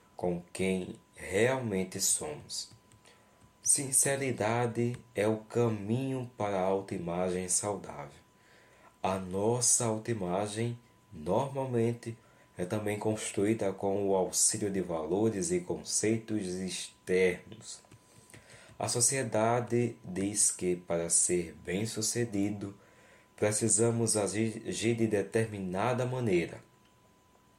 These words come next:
Quando não conseguimos seguir essa regra, nos colocamos em uma caixa. É como um instinto de sobrevivência. Agir dessa maneira, porém,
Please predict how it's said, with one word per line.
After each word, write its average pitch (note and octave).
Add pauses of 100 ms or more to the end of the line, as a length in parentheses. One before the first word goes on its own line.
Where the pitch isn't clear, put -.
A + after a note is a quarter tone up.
(300)
Quando C#3+
não A2+
conseguimos F2+
seguir E2
essa A#2
regra, G2 (680)
nos G2+
colocamos G2
em F#2+
uma G#2
caixa. D2 (540)
É A2+
como B2+
um B2+
instinto C#3
de A2
sobrevivência. F2+ (800)
Agir F2+
dessa G#2
maneira, G2+ (140)
porém, G#2